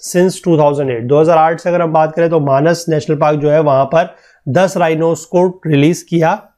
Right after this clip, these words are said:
जा चुका है। Ten more rhinos will be moved from Kaziranga National Park before the end of the year, ठीक है। और जो दस राइनोज वगैरह है वो यहाँ पर लिए जाएंगे। ये वैल्यू जो है वो आप लोगों के लिए as such इंपॉर्टेंट नहीं है कि दो हज़ार आठ में कितने ले गए, दो हज़ार दस में कितने ले गए।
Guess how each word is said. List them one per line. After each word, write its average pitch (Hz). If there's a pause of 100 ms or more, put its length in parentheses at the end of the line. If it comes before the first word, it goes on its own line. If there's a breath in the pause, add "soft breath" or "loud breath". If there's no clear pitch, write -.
जा 147
चुका 139
है। 113 (380 soft breath)
Ten 202
more 208
rhinos 190
will 175
be 185
moved 175
from 175
Kaziranga 170
National 156
Park 160
before 151
the 147
end 143
of 131
the 143 (300)
year, 135
ठीक 175
है। 185
और 156
जो 165
दस 156
राइनोज 156
वगैरह 156
है 151
वो 151
यहाँ 143
पर 139
लिए 143
जाएंगे। 156
ये 180 (360 loud breath)
वैल्यू 180
जो 202
है 185
वो 190
आप 175 (140)
लोगों 170
के 180
लिए 175
as 151
such 165
इंपॉर्टेंट 156
नहीं 151
है 156
कि 160
दो 143
हज़ार 147
आठ 143
में 147
कितने 151
ले 147
गए, 147
दो 143
हज़ार 139
दस 131
में 143
कितने 139
ले 139
गए। 156